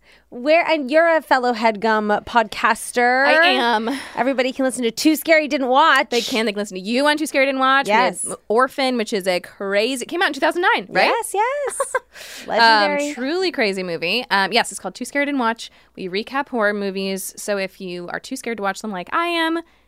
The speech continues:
Speaker 2: can still know what happens. Um, or if you like scary movies, you just get to listen to people talk about 'em.
Speaker 1: I love
Speaker 2: We have
Speaker 1: it.
Speaker 2: a great time.
Speaker 1: I love it. Um, wow, what another absolutely perfect episode.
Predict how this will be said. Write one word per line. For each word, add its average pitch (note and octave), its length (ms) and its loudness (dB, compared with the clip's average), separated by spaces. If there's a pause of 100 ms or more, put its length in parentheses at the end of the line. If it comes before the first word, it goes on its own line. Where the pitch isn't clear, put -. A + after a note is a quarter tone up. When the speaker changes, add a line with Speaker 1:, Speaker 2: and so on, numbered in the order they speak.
(180)
Speaker 2:
can G3+ 140 -6
still G3+ 160 -6
know F3 140 -6
what D#3+ 80 -6
happens. G#3 640 -8
Um, E3+ 360 -8
or - 100 -10
if E3+ 100 -14
you D#3 60 -10
like D#3+ 180 -6
scary F#3 200 -10
movies, F#3+ 260 -8
you - 20 -20
just F#3+ 140 -14
get F#3 140 -12
to F#3 180 -10
listen F#3+ 320 -10
to G3 40 -12
people G#3 520 -8
talk A3+ 200 -10
about B3 220 -6
'em. D4+ 160 -10 (320)
Speaker 1:
I A3+ 60 -12
love B3+ 180 -8
Speaker 2:
We A#3+ 60 -4
have A#3+ 80 -4
Speaker 1:
it. B3+ 40 -14
Speaker 2:
a - 20 -16
great C4+ 120 -8
time. E4+ 180 -16 (280)
Speaker 1:
I C#4 80 -10
love F#4 220 -8
it. - 260 -8 (680)
Um, D#4 520 0
wow, F#3 460 0
what A3+ 180 -4
another C#4 520 -2
absolutely A#3 400 -6
perfect A#3 420 -10
episode. G3 480 -6